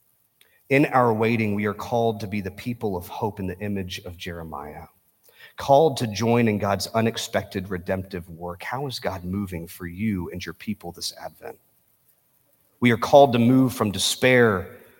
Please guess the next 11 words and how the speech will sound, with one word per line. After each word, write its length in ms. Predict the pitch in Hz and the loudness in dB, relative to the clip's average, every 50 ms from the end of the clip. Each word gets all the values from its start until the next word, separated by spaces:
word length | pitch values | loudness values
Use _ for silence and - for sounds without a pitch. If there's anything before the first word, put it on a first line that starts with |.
| _ _ _ _ | _ _ _ _
to 100 | - - | -16 -12
patience. 1000 | - - - - 120 110 - - - 87 76 76 - - - - - - - - _ _ _ _ _ | -10 -8 -6 -6 -4 -4 -4 -4 -6 -8 -10 -8 -6 -6 -4 -6 -6 -10 -16 -20 _ _ _ _ _
How 200 | - - 131 135 | -4 -2 0 0
can 180 | - - 139 117 | 0 0 0 0
God's 240 | 107 95 92 - - | 0 -2 -2 -4 -4
hope 480 | - - - - 147 - - - - - - - _ | -4 -4 -2 -2 -2 -2 -4 -8 -16 -20 -20 -20 _
speak 380 | - - - - - 101 95 98 | -10 -8 -8 -6 -6 -8 -6 -4
life 640 | 98 98 107 117 123 131 117 101 92 - - - - - - - - | -4 -4 -2 -2 -2 -2 -4 -4 -6 -8 -12 -12 -14 -18 -18 -8 -6
into 300 | 98 92 - - 98 85 | -4 -4 -2 -4 -4 -6
the 140 | 82 80 | -6 -6
waiting? 500 | 78 82 87 85 82 80 78 78 78 76 | -6 -4 -4 -4 -6 -8 -10 -14 -14 -18